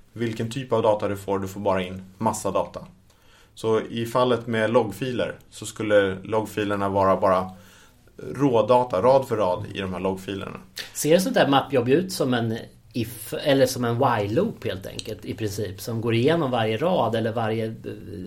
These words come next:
Speaker 2: datadel, eller vad ska jag säga?
Speaker 1: Du, du implementerar en klass som skriver över en metod där metoden blir anropad en gång för varje rad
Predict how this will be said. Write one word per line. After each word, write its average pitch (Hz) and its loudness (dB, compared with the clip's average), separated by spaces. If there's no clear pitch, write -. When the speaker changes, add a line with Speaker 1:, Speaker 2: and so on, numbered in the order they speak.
Speaker 2:
datadel, 113 -4
eller 101 -10
vad 95 -10
ska 110 -10
jag 104 -14
säga? - -16
Speaker 1:
Du, 123 -4
du 127 -6
implementerar 131 0
en 110 -2
klass - -6
som 107 -2
skriver 107 -4
över 104 6
en 101 -4
metod 123 -6
där 107 2
metoden 110 -4
blir 101 0
anropad 98 -2
en 104 -6
gång 95 -2
för 95 -10
varje 95 0
rad 95 0